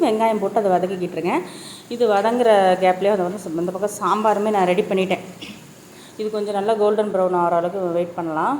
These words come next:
சாம்பார் வந்து சூப்பராக கம கமன்னு கொத்தமல்லி தூவி இறக்குனா தான் சாம்பாரோட ஃபுல் ஃபினிஷே ஆகும். அதனால் கொத்தமல்லி தூவி சாம்பார் வச்சாச்சு. நிறைய வாட்டி நான் சாம்பார் வச்சுருக்கேன், கொத்தமல்லி இல்லாமலே வச்சுருக்கேன். ஆனால் கொத்தமல்லி போட்டால் தான் அது சாம்பாருக்கான ஃபீலே வரும்.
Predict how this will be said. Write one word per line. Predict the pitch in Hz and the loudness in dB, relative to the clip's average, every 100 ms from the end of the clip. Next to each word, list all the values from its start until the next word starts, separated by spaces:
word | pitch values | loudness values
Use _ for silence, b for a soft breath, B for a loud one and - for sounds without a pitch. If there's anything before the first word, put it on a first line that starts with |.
| - - | -8 -12
சாம்பார் | 226 214 226 208 | -6 -2 -2 -2
வந்து | 208 214 | -4 -6
சூப்பராக | 214 208 196 | -4 -4 -2
கம | 180 180 | -2 -2
கமன்னு | 180 233 196 | -2 -2 -2
கொத்தமல்லி | 180 240 233 214 196 | -2 0 0 0 0
தூவி | 190 208 | 2 2
இறக்குனா | 175 170 175 | 0 -2 -2
தான் | 196 - | -2 -2
சாம்பாரோட | 165 190 202 190 180 180 180 B B B - | -2 2 2 4 2 0 -2 B B B -6
ஃபுல் | 254 247 | -4 -2
ஃபினிஷே | 240 240 240 240 185 | 0 0 2 2 4
ஆகும். | 180 196 302 - - | 2 0 0 -4 -8
அதனால் | 180 180 196 190 190 | -4 -2 -4 -6 -8
கொத்தமல்லி | 180 196 202 180 185 | -6 -4 -2 -4 -2
தூவி | 185 233 302 B B B B - | -2 -2 -6 B B B B -10
சாம்பார் | 190 196 185 | -6 -4 -2
வச்சாச்சு. | 185 185 190 | -2 0 2
நிறைய | 202 247 | 4 4
வாட்டி | 247 277 | 4 4
நான் | 254 247 | 2 2
சாம்பார் | 220 226 214 | 2 4 4
வச்சுருக்கேன், | 208 208 202 | 0 -4 -4
கொத்தமல்லி | 202 220 233 208 | -2 -2 0 0
இல்லாமலே | 202 220 226 226 | 2 2 2 2
வச்சுருக்கேன். | 202 - - 196 - - - | 0 -4 -8 -6 -6 -8 -10
ஆனால் | 180 185 175 | -6 -6 -6
கொத்தமல்லி | 180 240 240 233 214 214 - | -4 0 0 2 0 0 -2
போட்டால் | 220 240 | 0 2
தான் | 254 | 4
அது | 240 - | 2 2
சாம்பாருக்கான | 196 208 214 196 185 | 0 4 2 2 -2
ஃபீலே | 185 190 190 | -2 -2 -2
வரும். | 180 277 | -2 -2